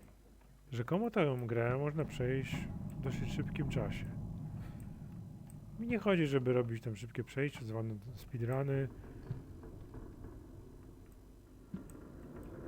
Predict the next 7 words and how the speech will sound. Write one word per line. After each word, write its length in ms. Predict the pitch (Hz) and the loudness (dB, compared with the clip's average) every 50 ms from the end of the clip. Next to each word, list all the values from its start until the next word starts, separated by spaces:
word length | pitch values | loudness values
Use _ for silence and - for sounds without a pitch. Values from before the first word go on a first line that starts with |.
| - - - - 131 | -10 -8 -6 -2 0
ale 240 | 120 123 127 135 135 | 2 4 4 4 4
w 540 | 131 127 151 160 151 143 - - - - - | 4 2 -2 -4 -6 -6 -6 -6 -6 -4 -2
drugą 260 | 135 139 143 156 147 | -2 0 2 2 0
stronę 320 | - - 143 139 143 147 151 | 0 0 0 2 2 2 2
nie 120 | 160 156 | 2 0
chcę 300 | - - - 165 160 156 | 0 0 2 2 2 2
być. 540 | 127 117 113 127 135 135 131 - - - | 2 0 2 4 4 4 4 2 -4 -8